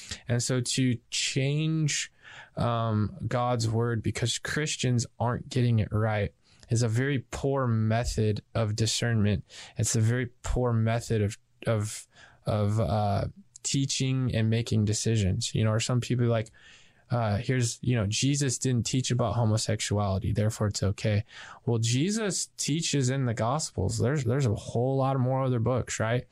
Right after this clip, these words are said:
There's sixty-two other books. Um, but Jesus did say that marriage is between a man and a woman. You know what I mean?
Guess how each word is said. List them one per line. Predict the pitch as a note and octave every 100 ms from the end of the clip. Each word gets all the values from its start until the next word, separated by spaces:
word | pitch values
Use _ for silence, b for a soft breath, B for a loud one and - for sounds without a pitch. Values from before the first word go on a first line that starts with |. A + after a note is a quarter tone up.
| b b
There's | A#2+ B2
sixty-two | - C3 - B2+ - C3
other | C3 B2 A2+
books. | A#2+ A#2+ - - B B B B -
Um, | A#2+ A#2
but | A#2
Jesus | A2+ C#3+ D3 C3+
did | - B2+ E3+
say | - B2 A#2+
that | A#2 G2+
marriage | A2 A#2+ A#2
is | A2+
between | A2+ - A#2+
a | A#2
man | G#2+ A2
and | A#2+
a | A#2
woman. | A2 C3+ G2+ A2+ - _ -
You | B2
know | A#2+
what | A2+
I | A2
mean? | A2 A#2+